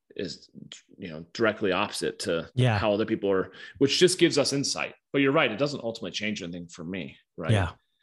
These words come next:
Speaker 1: And so I think, again, as I'm listening to all this, and I think it gets around to, to what you're doing and what you teach, uh, for a lot of us listening, and myself included, like, "Okay, so then how would we go about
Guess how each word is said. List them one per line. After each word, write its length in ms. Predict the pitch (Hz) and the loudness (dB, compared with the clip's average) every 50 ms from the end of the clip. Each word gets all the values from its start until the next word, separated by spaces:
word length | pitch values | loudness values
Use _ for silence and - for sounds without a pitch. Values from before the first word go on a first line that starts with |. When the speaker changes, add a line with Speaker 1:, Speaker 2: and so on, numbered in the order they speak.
| - - - - - | -20 -20 -20 -12 -6
Speaker 1:
And 100 | - 110 | -4 -2
so 120 | 107 - 120 | 2 2 2
I 80 | 110 | 2
think, 240 | 107 - 135 123 - | 2 2 0 2 2
again, 240 | 113 95 107 107 104 | 0 -2 0 0 0
as 160 | 101 95 92 | 0 0 -2
I'm 140 | 95 95 101 | -2 0 0
listening 280 | 120 120 - 120 101 90 | 2 2 2 0 -2 -2
to 80 | - 101 | -2 -2
all 160 | 95 92 90 90 | 0 0 0 2
this, 260 | 98 92 90 - - | 0 0 0 0 -2
and 140 | 98 87 85 | -2 -4 -4
I 60 | 87 | -6
think 180 | - 101 85 80 | -6 -8 -10 -10
it 80 | 82 | -10
gets 160 | - 85 - - | -12 -10 -10 -8
around 300 | 95 92 90 92 87 - | -8 -6 -6 -8 -8 -8
to, 240 | 98 95 92 85 - - | -8 -10 -10 -10 -12 -10
to 80 | 107 98 | -8 -8
what 120 | - - | -8 -8
you're 100 | 76 90 | -8 -10
doing 240 | 90 101 98 98 95 95 | -8 -6 -8 -8 -8 -8
and 80 | 95 | -10
what 100 | - - | -10 -10
you 100 | 82 82 - | -12 -12 -8
teach, 480 | - - 120 110 98 - - - - - - - - - - _ _ _ _ - | -2 0 0 0 2 0 0 -2 -2 -4 -10 -20 -20 -20 -20 _ _ _ _ -4
uh, 380 | 101 95 95 90 87 87 87 - - - _ - | -2 0 0 0 0 0 -2 -4 -6 -10 _ -16
for 360 | 120 - - - 110 101 95 95 | -16 -10 -4 0 0 2 2 2
a 80 | 95 | 2
lot 180 | 92 98 110 117 | 2 2 2 2
of 80 | 107 | 0
us 160 | 101 90 - - | 0 -2 -4 -4
listening, 260 | 90 - - 101 104 | -4 -4 -2 -2 -2
and 80 | 104 | -2
myself 300 | 98 92 87 - 107 95 | -2 -2 -2 -4 -4 -6
included, 220 | 90 - - 98 95 | -8 -8 -8 -6 -6
like, 100 | 90 82 _ _ - | -8 -10 _ _ -14
"Okay, 280 | - - 117 107 101 - - _ _ _ - | -10 -4 -2 -2 -2 -4 -6 _ _ _ -12
so 200 | - - - 104 | -10 -8 -6 -6
then 160 | 87 101 87 | -6 -6 -6
how 360 | 82 - - - 110 127 160 | -6 -4 0 2 4 4 6
would 240 | 160 160 170 170 160 | 6 6 6 6 6
we 140 | 170 180 165 | 6 4 4
go 180 | - 175 175 | 6 6 6
about 400 | 175 170 175 170 170 170 165 - | 6 6 6 4 4 4 2 0